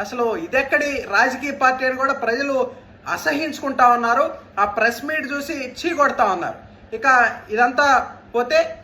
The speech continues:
జగన్మోహన్ రెడ్డి గారు ఎన్నికల కోడ్ని ఉల్లంఘించి గుంటూరులో మిర్చి యార్డు సందర్శనకు వెళ్ళారు. మనం చూసాం జగన్మోహన్ రెడ్డి దగ్గరికి తన అభిమానులను కూడా రానివ్వకుండా అసలు ఆ సెక్యూరిటీ వాళ్ళతో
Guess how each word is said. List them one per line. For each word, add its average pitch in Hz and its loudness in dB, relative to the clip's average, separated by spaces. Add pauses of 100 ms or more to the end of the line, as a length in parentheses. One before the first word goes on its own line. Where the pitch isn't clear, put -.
(320)
జగన్మోహన్ 277 0
రెడ్డి 262 0
గారు 262 2
ఎన్నికల 269 -2
కోడ్ని 262 -4
ఉల్లంఘించి 247 -2 (680)
గుంటూరులో 277 0
మిర్చి 254 -6
యార్డు 262 2
సందర్శనకు 240 -4
వెళ్ళారు. 165 -2 (800)
మనం 220 -4
చూసాం - -6 (320)
జగన్మోహన్ 277 2
రెడ్డి 262 2
దగ్గరికి 262 -2
తన 226 2
అభిమానులను 277 0
కూడా 269 2
రానివ్వకుండా 247 0 (260)
అసలు 220 -2
ఆ 214 4
సెక్యూరిటీ 254 -6
వాళ్ళతో 262 0